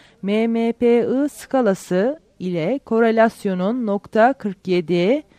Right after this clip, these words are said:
S T A I T ile korelasyonun da nokta elli beş olduğu görülmüştür. Otomatik düşünceler ölçeği ile korelasyonun ise nokta yetmiş dört olduğu bulunmuştur.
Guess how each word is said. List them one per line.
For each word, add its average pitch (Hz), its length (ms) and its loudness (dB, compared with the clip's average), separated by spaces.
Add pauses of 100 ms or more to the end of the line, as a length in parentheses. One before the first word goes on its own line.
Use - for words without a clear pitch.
(280)
S 269 400 2
T 233 320 2
A 214 500 2
I 277 40 -6
T 269 400 2
ile 190 340 -2
korelasyonun 214 1000 -2
da 175 260 2 (300)
nokta 214 420 -2
elli 220 320 0
beş 254 220 0
olduğu 190 540 -2
görülmüştür. 180 920 -2 (500)
Otomatik 247 640 -2
düşünceler 233 560 0
ölçeği 220 500 -2
ile 185 380 -2 (320)
korelasyonun 220 840 0
ise 196 560 -2
nokta 214 380 -2
yetmiş 220 460 -2
dört 233 260 0
olduğu 185 500 -2
bulunmuştur. 180 880 -6